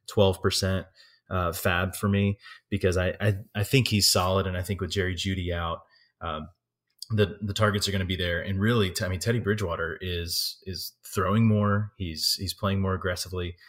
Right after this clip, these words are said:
Um, I'm actually really impressed with the way the Broncos have, have looked. Maybe some of that's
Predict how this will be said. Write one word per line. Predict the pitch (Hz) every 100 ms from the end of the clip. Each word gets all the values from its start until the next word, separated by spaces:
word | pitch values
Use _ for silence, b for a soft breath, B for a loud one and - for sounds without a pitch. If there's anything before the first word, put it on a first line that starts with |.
| B B
Um, | 85 82
I'm | 95 95
actually | 110 110 98
really | 90 107
impressed | 101 - 90 107
with | 87 78
the |
way | 85
the | 85
Broncos | 85 85 85 82
have, | 78 - 92
have | 85 92
looked. | 95 - - B B B
Maybe | 101 101
some | - 98
of |
that's | 92 92 -